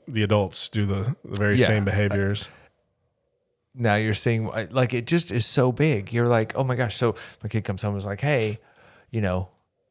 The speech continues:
Speaker 2: they are mask optional-ish kind of things right now, right? At
Speaker 1: In
Speaker 2: school?"
Speaker 1: school?
Speaker 2: Yeah.
Speaker 1: Right.
Speaker 2: Um,
Speaker 1: So if they wanna wear a mask, they can.
Speaker 2: yeah, but I think all the teachers are required to.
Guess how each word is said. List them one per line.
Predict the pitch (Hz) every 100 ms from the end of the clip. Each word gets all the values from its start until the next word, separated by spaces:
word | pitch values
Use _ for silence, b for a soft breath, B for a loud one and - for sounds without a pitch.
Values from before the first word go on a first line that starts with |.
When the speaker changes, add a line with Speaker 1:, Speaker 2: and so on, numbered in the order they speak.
| _ _ _ _ _ _ _ 104
Speaker 2:
they | 113 113
are | 104
mask | 101 101 104 -
optional-ish | 92 101 - 127 123 123 117 -
kind | 131 120
of | 120
things | 127 127 120
right | 123 107
now, | 127 123
right? | 113 123
At | 107 - 135
Speaker 1:
In | 123
Speaker 2:
school?" |
Speaker 1:
school? | 131 131 131 139 143 -
Speaker 2:
Yeah. | 101 98 95 95
Speaker 1:
Right. | 120 110 101 - B B B B 117
Speaker 2:
Um, | 113 101 90 98 -
Speaker 1:
So | - 123
if | 110
they | 113
wanna | 120 131
wear | 123 120
a |
mask, | 117 117 113 107
they | 110
can. | - 113 110 107 110
Speaker 2:
yeah, | 117
but | 107
I | 127
think | 156 -
all | 123
the | 120
teachers | 117 110 104 87
are |
required | 82 - 78 78
to. | -